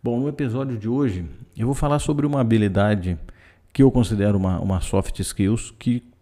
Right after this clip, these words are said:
todo gerente de projeto precisa desenvolver, precisa aprender, precisa ir atrás e, e estudar e, e entender e aplicar isso nos seus projetos, que é a habilidade de você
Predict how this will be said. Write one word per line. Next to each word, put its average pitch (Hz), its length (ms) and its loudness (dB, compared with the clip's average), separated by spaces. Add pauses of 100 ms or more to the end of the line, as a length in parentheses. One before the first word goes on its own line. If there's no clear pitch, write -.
todo 160 220 8
gerente 127 320 6
de 110 80 0
projeto 101 320 -2 (100)
precisa 107 500 -6
desenvolver, 92 680 -4
precisa 98 420 -4
aprender, 95 760 4 (400)
precisa 98 400 2
ir 104 60 6
atrás 98 760 2
e, 92 360 -2
e 98 100 -8
estudar 98 640 -8
e, 107 80 -6 (320)
e 110 220 -6 (120)
entender 123 680 4
e 127 100 2
aplicar 123 480 0
isso 117 240 -6
nos 107 120 -8
seus 113 160 -8
projetos, 120 420 -8
que 151 100 -8
é 143 40 -6
a 147 60 -6
habilidade 123 580 -2
de 123 80 -8
você 113 500 -6